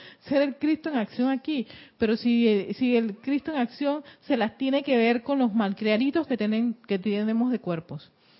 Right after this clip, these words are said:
"Ay, ay, no, y yo nací así y así me voy a morir." Ajá, cuando regresas para otro lado te van a, te van a jalar las, lo que te tengan que jalar, no sé si allá se puede jalar algo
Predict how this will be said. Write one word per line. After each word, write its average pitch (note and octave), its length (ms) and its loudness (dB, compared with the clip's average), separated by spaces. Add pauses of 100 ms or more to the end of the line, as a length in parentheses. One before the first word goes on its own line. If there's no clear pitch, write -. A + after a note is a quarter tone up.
(220)
"Ay, C#4 160 2
ay, A#3+ 200 2
no, C4 180 2
y A3+ 200 0
yo A3+ 160 0
nací C#4 220 0
así D#4 220 -2
y D#4 80 0
así C4 140 -2
me C#4 100 2
voy C4+ 140 2
a C4 60 2
morir." A3 320 2
Ajá, G3+ 340 0
cuando F#3 240 -4
regresas A3 280 -2
para A#3+ 140 -2
otro B3 140 -4
lado B3+ 180 -2
te A3+ 60 -6
van G#3 100 -4
a, G#3 160 -2
te - 220 -10
van F#3 160 -4
a A3 80 -4
jalar F#3 300 -4
las, G#3 120 -6 (640)
lo F#3+ 100 -2
que G3 80 0
te F3+ 60 -8
tengan C4+ 280 0
que B3+ 100 -2
jalar, G#3 280 2
no B3 80 2
sé B3 140 -4
si A3 80 -4
allá C4+ 220 2
se - 120 0
puede B3+ 220 2
jalar B3 380 2
algo F4 340 6